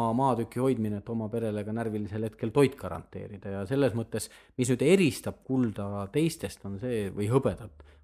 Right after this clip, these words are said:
on see, et, öö, teda on võimalik väga väikeste osadena realiseerida. Et noh, tihtipeale võib tekkida see olukord, et, öö, näiteks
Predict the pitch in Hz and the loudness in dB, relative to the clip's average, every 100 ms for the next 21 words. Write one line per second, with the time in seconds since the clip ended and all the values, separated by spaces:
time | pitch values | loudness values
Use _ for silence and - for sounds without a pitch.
0 | - 107 151 151 117 107 - - 107 107 | -6 -4 2 2 2 0 -6 -8 -6 -6
1 | 107 107 107 107 98 - - 117 110 107 | -6 -6 -4 -6 -8 -16 -4 0 2 2
2 | 131 113 95 - 117 107 104 110 107 92 | 2 2 -2 -6 -6 -4 -4 -6 -8 -18
3 | - 98 101 101 - _ - 110 95 95 | -10 -10 -8 -12 -14 _ -4 -4 -4 -8
4 | 92 - _ _ 101 92 101 101 104 123 | -12 -14 _ _ -8 -6 -6 -6 -8 -16
5 | - _ _ - - 104 - 135 - 120 | -20 _ _ -18 -10 -10 -2 -2 0 0
6 | 131 110 104 98 123 - 107 104 123 117 | 2 2 0 -2 -6 -6 -8 -2 0 2
7 | 123 110 104 101 104 - _ 110 104 98 | 2 2 -2 -4 -8 -8 _ -6 -6 -8
8 | - - _ 110 98 98 - | -16 -20 _ -8 -8 -10 -10